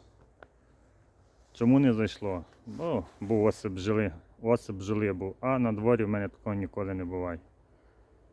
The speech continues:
Цілу зиму отак вони тут стоять. Ну, я буду показувати. Ну все. Підготовляємо бджіл до зими, запускаємо.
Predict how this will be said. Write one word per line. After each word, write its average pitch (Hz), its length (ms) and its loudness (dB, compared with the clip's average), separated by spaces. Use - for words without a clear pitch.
Цілу 110 220 0
зиму 104 340 0
отак 95 360 -8
вони 95 200 -10
тут 101 120 -18
стоять. 95 380 -10
Ну, 214 60 -2
я 113 140 4
буду 98 220 -4
показувати. 95 560 -4
Ну 131 100 0
все. 151 420 0
Підготовляємо 117 760 4
бджіл 110 260 2
до 104 120 -2
зими, 120 420 2
запускаємо. 104 720 0